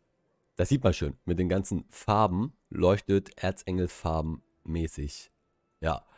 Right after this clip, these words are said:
Was ich als Skin aber irgendwie noch feiere, äh, kann ich euch mal ganz kurz zeigen.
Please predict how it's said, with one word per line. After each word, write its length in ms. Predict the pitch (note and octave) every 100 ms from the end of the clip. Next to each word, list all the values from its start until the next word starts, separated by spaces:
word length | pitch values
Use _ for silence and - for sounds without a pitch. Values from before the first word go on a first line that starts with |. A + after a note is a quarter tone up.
| _ _
Was 140 | A2+ C3
ich 200 | F#3+ -
als 200 | F3 -
Skin 240 | G3 G#3
aber 260 | C#3 A2 -
irgendwie 720 | G3+ F3+ - G#2+ B2 E3 A#3+ _ _ _ G2
noch 260 | A2 D3+
feiere, 760 | - - D3+ D3+ B2 G#2+ C3 D#3+ _ _ _ _ -
äh, 520 | - F#2+ F#2 F2+ F2
kann 180 | F2+ A2
ich 60 | A2
euch 140 | G2
mal 100 | G2
ganz 240 | F#2 G#2+ -
kurz 240 | F2+ -
zeigen. 500 | B2 B2 F#2+ A2